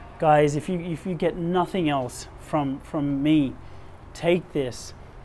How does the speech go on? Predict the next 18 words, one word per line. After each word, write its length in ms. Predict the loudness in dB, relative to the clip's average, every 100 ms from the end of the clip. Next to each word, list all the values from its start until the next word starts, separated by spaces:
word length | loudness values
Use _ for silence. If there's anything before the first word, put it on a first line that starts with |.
| -18 -8 -2
The 80 | -2
big 320 | 2 2 0
secret 520 | -2 -2 2 0 0
behind 340 | -2 0 0 -2
all 300 | 2 4 6
of 140 | 6 2
it, 100 | -2
and 120 | -4
by 160 | -2 0
the 80 | 2
way, 100 | 0
it's 160 | -2
not 140 | -6 -6
just 160 | -6
behind 340 | -4 -2 0 0
your 80 |
monetary 520 | -2 0 0 0 0 0
wealth, 200 | -2